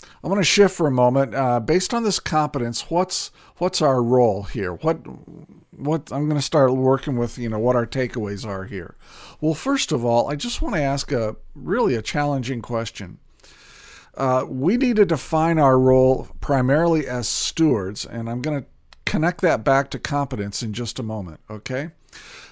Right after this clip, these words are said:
But if I were to strip away your title and all of your wealth, what would be your identity? And I think this is an important question because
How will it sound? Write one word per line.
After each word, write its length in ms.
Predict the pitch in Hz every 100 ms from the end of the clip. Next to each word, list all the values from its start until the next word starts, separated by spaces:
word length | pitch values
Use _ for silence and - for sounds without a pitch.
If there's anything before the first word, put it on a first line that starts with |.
| _
But 140 | 160
if 160 | 165 -
I 160 | 202
were 160 | 262 277
to 80 | 185
strip 480 | - - 160 165 208
away 340 | 156 139 135
your 300 | 123 120 123
title 680 | 117 - 139 113 90 60 - - - -
and 160 | - 127
all 240 | 123 160
of 140 | 202 165
your 200 | 151 131
wealth, 720 | 117 120 104 64 - - - - - - - - _ _
what 240 | - 190 233
would 180 | 240 196
be 140 | 156
your 300 | 147 139 127
identity? 680 | 127 123 156 156 113 - - _ _ _ _ _ _ _ _ _ _ _ _ _ _ _ _ - - - - _
And 100 | 151
I 80 | 185
think 220 | 294 254
this 220 | 233 -
is 160 | 196 180
an 80 |
important 480 | 160 135 151 143 135
question 500 | - 135 131 - 113
because 560 | 104 110 - 131 120